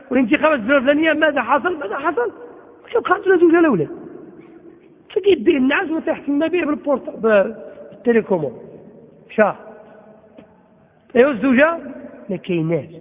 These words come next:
هي كاينة الزوج ولا ما كاينش؟ إذن، آه، رد بالك. وراه من أسباب، من الأسباب الخطيرة التي شتتت الأسرة هي وسائل الإعلام.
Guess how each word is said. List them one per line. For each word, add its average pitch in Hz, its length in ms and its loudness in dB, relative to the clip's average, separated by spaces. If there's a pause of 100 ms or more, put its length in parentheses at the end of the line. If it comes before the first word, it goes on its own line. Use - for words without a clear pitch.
(800)
هي 269 160 4
كاينة 311 260 4
الزوج 214 260 0
ولا 277 140 4
ما 277 60 6
كاينش؟ 151 280 -4 (1400)
إذن، 254 340 4
آه، 202 540 2 (680)
رد 185 140 -6
بالك. 247 400 0 (1700)
وراه 240 200 2
من 254 200 0
أسباب، 247 600 2 (260)
من 220 120 2
الأسباب 269 540 2
الخطيرة 247 640 2
التي 226 420 0
شتتت - 220 -10
الأسرة 254 580 0 (1200)
هي 202 160 4
وسائل 220 420 2
الإعلام. - 360 -2